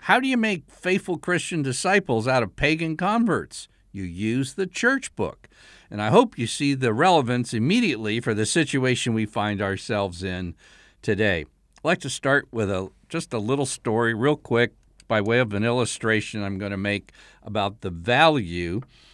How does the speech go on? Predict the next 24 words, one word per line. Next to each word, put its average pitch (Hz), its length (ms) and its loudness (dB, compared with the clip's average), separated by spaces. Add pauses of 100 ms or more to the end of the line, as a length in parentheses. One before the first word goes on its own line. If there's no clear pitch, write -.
(220)
of 104 180 -2
the 101 100 -2
fear 160 500 0
of 120 180 -4
the 110 120 2
Lord, 107 580 2
which 104 240 -6
is 104 160 -6
the 113 100 -4
major 127 480 0
theme 139 480 0
in 95 100 -4
the 95 80 -4
book 104 300 -6
of 101 100 -10
Sirach. 101 600 -2
But - 160 -10
first, 156 280 -4
I'd 135 40 -4
like 123 220 -2
to 107 80 -8
take 120 280 -4
you 139 60 -2
back 110 360 -2